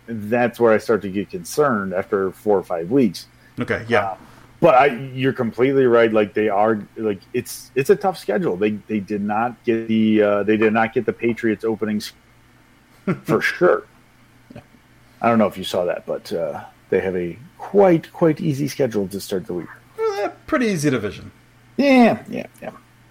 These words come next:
Speaker 1: All right, let's move on. I think, I think it's time for, uh, score predictions.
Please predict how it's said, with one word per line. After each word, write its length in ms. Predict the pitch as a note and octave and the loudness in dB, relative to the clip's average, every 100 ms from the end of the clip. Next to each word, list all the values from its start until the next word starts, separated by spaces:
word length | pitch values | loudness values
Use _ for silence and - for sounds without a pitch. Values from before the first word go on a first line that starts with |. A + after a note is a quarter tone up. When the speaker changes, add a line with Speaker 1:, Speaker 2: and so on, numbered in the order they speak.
| _ _ _ - | _ _ _ 4
Speaker 1:
All 80 | |
right, 240 | - D#3+ - | 4 4 0
let's 160 | D#3+ | 2
move 140 | G3 G3+ | 4 6
on. 220 | G#3 B2 - _ - | 4 2 -10 _ -4
I 80 | B2+ | -2
think, 220 | D#3+ D3+ | -2 2
I 260 | C#3+ A#2 | 2 2
think 180 | B2+ C#3+ | 0 0
it's 160 | C#3+ - | -2 2
time 220 | C#3+ C#3 | 0 0
for, 420 | - C3+ C3 B2+ | 2 4 6 6
uh, 120 | B2 | 6
score 460 | A#2+ - - C3 D3 | 4 -2 4 6 6
predictions. 880 | C#3+ C3+ A#2 C3 - E3+ G#3 - | 4 0 0 0 -4 -6 -6 -8